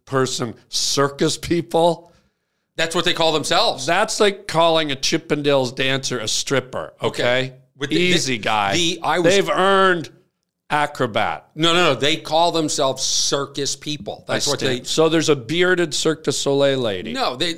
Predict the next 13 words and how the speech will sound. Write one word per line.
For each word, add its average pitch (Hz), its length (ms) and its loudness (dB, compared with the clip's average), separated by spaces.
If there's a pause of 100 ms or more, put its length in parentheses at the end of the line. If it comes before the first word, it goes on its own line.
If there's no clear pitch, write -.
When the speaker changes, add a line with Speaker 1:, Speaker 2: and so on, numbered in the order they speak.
(120)
Speaker 2:
no, 190 180 -4
it's 143 240 -4
not 190 80 -2
Speaker 1:
What 151 80 4
Speaker 2:
that 151 60 0
Speaker 1:
about 156 160 4
Speaker 2:
kind. 156 100 -8
Speaker 1:
Goat 180 300 4
Woman? 110 400 -4 (960)
What 120 100 -6
about 120 260 -2
Lizard 156 460 2
Boy? 104 380 -2